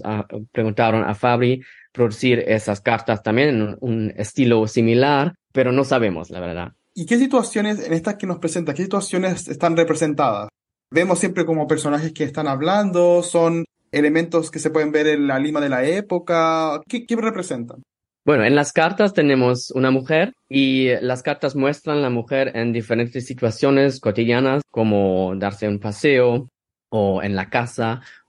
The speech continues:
Speaker 1: o en la iglesia, pero siempre con un hombre, por lo menos un hombre o dos hombres a veces.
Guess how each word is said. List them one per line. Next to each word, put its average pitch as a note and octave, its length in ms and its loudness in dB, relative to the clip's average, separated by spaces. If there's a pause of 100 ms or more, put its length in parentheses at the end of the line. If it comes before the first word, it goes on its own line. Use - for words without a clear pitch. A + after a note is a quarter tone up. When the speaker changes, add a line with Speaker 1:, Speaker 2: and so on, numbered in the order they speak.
Speaker 1:
o G2 240 2
en G2+ 240 0
la F#2+ 240 0
iglesia, B2 500 0 (160)
pero B2 140 2
siempre D3 340 0
con C3+ 300 0
un C#3+ 160 2
hombre, A2 420 0 (160)
por A2 140 -2
lo A2+ 80 0
menos C3+ 240 0
un D3 180 0
hombre C3+ 380 2
o A#2 120 -2
dos A2 220 -2
hombres A2+ 360 -6
a A2 60 0
veces. G#2 400 -6